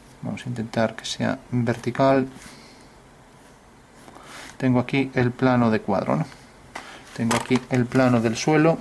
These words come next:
plano geometral. Aquí ya estamos dibujando en axonometría, entonces viene por aquí detrás. Y lo mismo, hago aquí una línea paralela,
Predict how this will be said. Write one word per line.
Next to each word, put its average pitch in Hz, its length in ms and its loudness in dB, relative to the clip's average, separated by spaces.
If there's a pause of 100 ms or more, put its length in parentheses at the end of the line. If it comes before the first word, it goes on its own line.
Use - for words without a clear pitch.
(160)
plano 123 380 4
geometral. 151 680 4 (220)
Aquí 127 240 0
ya 131 80 6
estamos 131 320 2
dibujando 127 480 4
en 120 180 2
axonometría, 131 920 2 (180)
entonces 120 260 -8
viene 120 220 4
por 120 180 -2
aquí 120 200 2
detrás. 156 560 0 (1000)
Y 123 60 -2
lo 107 100 -2
mismo, 110 320 -4
hago 117 220 4
aquí 120 180 -2
una 120 140 2
línea 117 320 0
paralela, 139 560 2